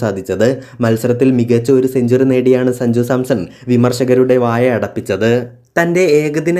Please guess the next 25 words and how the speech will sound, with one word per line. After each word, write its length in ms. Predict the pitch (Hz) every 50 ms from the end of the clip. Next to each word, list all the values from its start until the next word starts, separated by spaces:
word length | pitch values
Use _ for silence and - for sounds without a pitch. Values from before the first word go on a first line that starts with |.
| 170 165
കരിയറിലെ 520 | 160 156 151 156 156 151 156 156 156 156 156 143 135
ആദ്യ 240 | 131 127 127 143 147 147
സെഞ്ചുറി 340 | 147 143 135 135 139 143 147 143 131
ദക്ഷിണാഫ്രിക്കൻ 600 | 127 127 - - 139 135 135 139 139 135 139 147 143 135
ബോളർമാരുടെ 600 | 127 131 131 135 135 139 139 135 135 139 135 139 139 135
നെഞ്ചത്താണ് 480 | 127 123 123 131 135 135 139 135 131 131 127
സഞ്ജു 240 | 135 123 120 117 120 117
നേടിയത്. 500 | 117 113 107 107 101 95 92 92 104 113 131 139 135 - - - -
പൂർണ്ണമായും 600 | 156 156 160 156 160 165 165 160 151 151 156 156 143
ദക്ഷിണാഫ്രിക്കൻ 580 | 135 131 135 - 143 143 139 143 151 - 151 151 147 143
ബോളിങ്ങിനെതിരെ 640 | 143 139 139 143 143 143 143 139 139 139 127 90 - - - - 123 127 131
ആധിപത്യം 460 | 131 135 139 139 143 143 156 151 147 143
സ്ഥാപിച്ചായിരുന്നു 840 | - 143 135 135 135 135 - 147 139 135 139 135 139 139 139 123 95 85 - - - - -
സഞ്ജുവിൻ്റെ 480 | 139 131 135 135 139 139 135 139 139 139 135 123
ഈ 40 | 123 123
വെടിക്കെട്ട്. 480 | 113 104 - - - 101 - - 123 143 160 - - - - 131
എന്തായാലും 520 | 131 127 135 139 135 135 135 139 143 143 131 123
ഇന്ത്യയെ 240 | 120 123 135 139 135 139
സംബന്ധിച്ച് 440 | 135 131 135 135 135 131 - 147 139 127
വളരെ 240 | 123 123 123 131 135 120 120 120
ആശ്വാസകരമായ 680 | 120 120 131 131 - 135 131 135 135 135 135 131 131 131
പ്രകടനം 380 | 131 120 117 120 123 131 131 139 131 139
തന്നെയാണ് 460 | 127 131 135 135 131 135 131 104 85 - - - - - - 135
സഞ്ജു 260 | 120 120 123 131 131 131
സാംസണിൽ 400 | 135 135 131 135 135 135 135